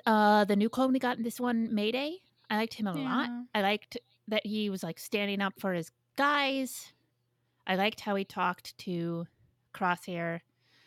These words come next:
Speaker 1: And I, I think they did a really good job with this. And I, something ki-, finally clicked with me with Crosshair. I mean, I've, I've kind of liked him on and off.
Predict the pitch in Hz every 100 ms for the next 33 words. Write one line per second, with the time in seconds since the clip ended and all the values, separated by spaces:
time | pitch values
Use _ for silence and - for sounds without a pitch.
0 | _ - _ _ _ _ 269 311 320 -
1 | 320 494 587 640 622 539 453 440 330 -
2 | - 233 262 254 240 - 185 - - 208
3 | 214 - - - 240 285 330 330 269 302
4 | 285 - - 240 262 254 254 233 214 196
5 | - - _ _ _ _ _ _ _ _
6 | _ _ _ _ _ _ _ _ _ _
7 | - - 262 247 - 220 208 190 180 -
8 | - - - - - _ - 269 285 -
9 | 285 285 269 - 403 392 277 262 262 247
10 | - 214 214 240 277 277 254 - -